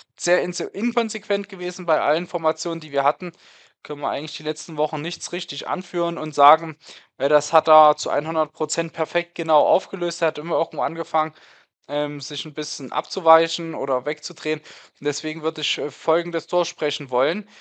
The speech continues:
Wenn wir nämlich hier einen dollen Knick in die Optik kriegen, ich würde denken, der kommt dann im Bereich um fünfzehn bis fünf dreißig. Ich glaube, das wäre jetzt nochmal so die,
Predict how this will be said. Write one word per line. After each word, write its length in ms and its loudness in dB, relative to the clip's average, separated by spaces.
Wenn 400 2
wir 420 4
nämlich 540 -4
hier 400 2
einen 320 -2
dollen 280 2
Knick 300 -8
in 80 -4
die 120 -4
Optik 320 -4
kriegen, 420 -12
ich 180 -6
würde 240 -4
denken, 420 -6
der 140 -2
kommt 360 -4
dann 160 0
im 180 -12
Bereich 400 -2
um 120 -12
fünfzehn 560 -8
bis 140 -12
fünf 180 -18
dreißig. 400 -12
Ich 100 -14
glaube, 280 0
das 260 6
wäre 240 4
jetzt 180 0
nochmal 300 2
so 100 -4
die, 380 -2